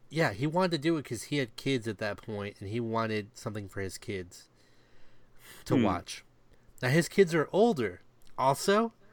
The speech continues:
Speaker 1: I'm gonna, I'm
Speaker 2: Not
Speaker 1: gonna, I'm gonna go real meta here. I'm gonna, I'm gonna
Speaker 2: Uh-oh.
Speaker 1: take this real far out.
Speaker 2: Do it.
Speaker 1: I'm gonna show you how this works. Brad Pitt's kids are older now.
Speaker 2: Uh-huh.
Speaker 1: He's having all this fucking trouble with Angelina Jolie.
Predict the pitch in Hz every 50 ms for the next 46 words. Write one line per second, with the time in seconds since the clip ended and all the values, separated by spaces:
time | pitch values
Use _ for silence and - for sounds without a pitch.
0 | - - - - - 156 185 233 262 240 - 233 269 277 285 285 254 180 196 247
1 | 240 240 247 196 156 190 240 247 214 196 202 214 208 165 131 117 117 131 180 220
2 | 226 151 151 175 214 220 196 135 120 117 110 107 - 131 - - 143 165 190 196
3 | - - 185 175 170 180 170 135 - - - - - - - - 156 160 143 113
4 | - - - _ _ - _ _ - 127 160 202 202 - - 214 202 196 160 147
5 | 156 151 143 143 - - 143 139 117 95 - - - - - - _ _ _ _
6 | _ _ _ _ _ _ _ _ _ _ _ _ _ _ _ - 139 165 196 214
7 | 185 - 156 165 175 190 196 156 - - - - - - 165 175 170 - - -
8 | - - - 120 147 170 156 123 110 98 - 104 92 87 85 85 - - - -
9 | - - - - - - 104 104 95 110 123 160 180 - - - 139 120 - 143
10 | 135 127 123 123 131 160 185 196 202 - - 196 175 - 170 156 - - 147 135
11 | 139 135 123 123 117 120 113 113 107 117 110 110 107 104 98 92 101 98 92 90
12 | 90 90 90 90